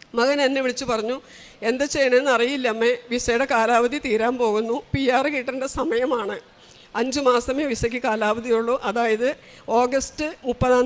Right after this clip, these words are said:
തീയതി രണ്ടായിരത്തി ഇരുപത്തിയഞ്ചിന് അവൻ്റെ വിസ കാലാവധി തീരും. വിസ തീർന്നാൽ ഒരു ദിവസം പോലും ആ രാജ്യത്ത് ഇവർക്ക് നിൽക്കാൻ പറ്റുകയില്ല." അവൻ, ഏ, മാരീഡാണ്. ഭാര്യയെ കൊണ്ടുപോയിട്ട് വെറും മൂന്ന് മാസമേ ആയിട്ടുള്ളൂ.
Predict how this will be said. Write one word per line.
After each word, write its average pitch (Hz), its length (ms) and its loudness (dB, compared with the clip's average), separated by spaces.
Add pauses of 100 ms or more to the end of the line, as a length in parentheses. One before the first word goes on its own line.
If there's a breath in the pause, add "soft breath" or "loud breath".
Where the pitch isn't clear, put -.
തീയതി 247 380 -2
രണ്ടായിരത്തി 240 540 0
ഇരുപത്തിയഞ്ചിന് 233 680 0 (160)
അവൻ്റെ 226 200 0
വിസ 226 240 -4
കാലാവധി 214 520 -2
തീരും. 196 340 -4 (440 loud breath)
വിസ 294 220 -2
തീർന്നാൽ 285 540 2 (120)
ഒരു 311 220 0 (100)
ദിവസം 285 300 -2
പോലും 269 320 0 (100)
ആ 233 120 2
രാജ്യത്ത് 233 400 -2
ഇവർക്ക് 240 300 -2
നിൽക്കാൻ 226 340 -2
പറ്റുകയില്ല." 196 520 -4 (540 loud breath)
അവൻ, 233 140 0 (400)
ഏ, 220 100 0
മാരീഡാണ്. 233 680 2 (200)
ഭാര്യയെ 226 380 2
കൊണ്ടുപോയിട്ട് 233 560 -2 (100)
വെറും 214 280 0 (140)
മൂന്ന് 233 260 2
മാസമേ 240 460 0 (180)
ആയിട്ടുള്ളൂ. 202 460 -2